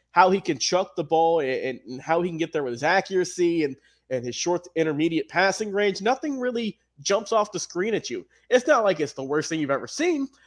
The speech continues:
but it's not first round draft quality that people have been saying. Um, when you look at him, obviously he's a lean guy. He is gonna take some hits. Um, and he seems like he sometimes, D K, can drift into some pressure. If it comes to him,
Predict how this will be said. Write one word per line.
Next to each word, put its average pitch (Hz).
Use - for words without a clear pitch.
but 185
it's 190
not 220
first 202
round 165
draft 151
quality 202
that 120
people 147
have 123
been 120
saying. 226
Um, 131
when 147
you 151
look 170
at 165
him, 175
obviously 160
he's 156
a 143
lean 165
guy. 160
He 160
is 165
gonna 156
take 160
some 131
hits. 160
Um, 123
and 170
he 185
seems 240
like 220
he 180
sometimes, 185
D 170
K, 170
can 131
drift 190
into 165
some 135
pressure. 143
If 123
it 151
comes 208
to 180
him, 160